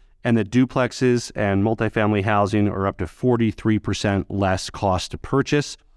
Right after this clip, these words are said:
uh, twenty-seven percent less to rent.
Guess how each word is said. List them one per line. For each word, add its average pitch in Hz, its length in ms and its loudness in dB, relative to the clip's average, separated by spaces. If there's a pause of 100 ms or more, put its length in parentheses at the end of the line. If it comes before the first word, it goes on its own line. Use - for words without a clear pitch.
(320)
uh, 101 340 2
twenty-seven 104 640 0
percent 98 480 -2
less 95 400 0 (400)
to - 160 -4
rent. 90 460 0